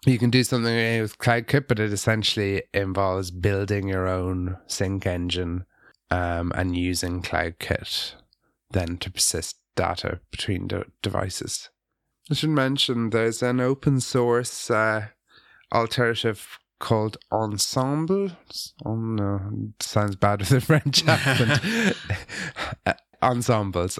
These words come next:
Um, written guy, by a guy called Drew McCormack. He's quite an interesting mo-, uh, model. He's version one, which is free and open source,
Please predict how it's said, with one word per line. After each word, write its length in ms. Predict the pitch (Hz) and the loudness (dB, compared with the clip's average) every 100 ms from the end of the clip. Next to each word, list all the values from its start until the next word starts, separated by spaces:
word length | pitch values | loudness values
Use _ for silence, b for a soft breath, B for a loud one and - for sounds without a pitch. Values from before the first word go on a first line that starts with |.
| - | 0
Um, 500 | 110 107 104 104 104 - B B B B - | 2 4 4 2 0 -4 B B B B 2
written 200 | 170 151 | 4 6
guy, 320 | 135 135 127 | 4 6 4
by 200 | 113 117 | 4 4
a 60 | 113 | 6
guy 180 | 113 | 4
called 240 | 117 117 104 | 4 2 2
Drew 160 | 113 | 2
McCormack. 520 | 101 104 120 113 110 - | 2 2 2 4 2 2
He's 200 | 131 - | 2 4
quite 200 | 135 87 | 2 4
an 60 | |
interesting 680 | 120 117 - 123 - 120 117 | 2 2 2 2 2 2 2
mo-, 280 | 117 117 - | 2 2 2
uh, 180 | 117 113 | 0 0
model. 480 | 110 110 107 107 107 B B B B _ | 2 2 2 0 -2 B B B B _
He's 420 | - - 120 117 98 | -12 -2 0 0 2
version 580 | 123 127 - 135 120 | 4 4 2 0 2
one, 380 | 117 120 131 135 | 2 2 2 2
which 220 | 123 - | 0 0
is 160 | 113 101 | 0 -2
free 320 | - 117 107 | 0 2 2
and 120 | 110 | 2
open 360 | 107 107 - 104 | 2 0 2 0
source, 680 | - 117 127 127 - - | 2 2 2 0 -4 -6